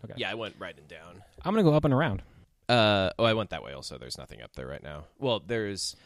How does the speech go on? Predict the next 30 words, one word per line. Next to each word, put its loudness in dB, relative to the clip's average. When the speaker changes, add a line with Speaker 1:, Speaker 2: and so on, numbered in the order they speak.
Speaker 2:
a, -4
you -6
need -10
a, -14
the -10
bomb -8
to -16
get -16
through -10
section. -6
Speaker 1:
Hey, -2
hey. -2
Captain 0
Spoiler 2
Alert. 0
Speaker 2:
Well, -2
I, -2
if -12
you -2
wanna 2
waste 0
your -2
time, -4
you -6
knock 0
Speaker 1:
Oh, 2
I 4
Speaker 2:
yourself 4
Speaker 1:
do. 8
Speaker 2:
out. 4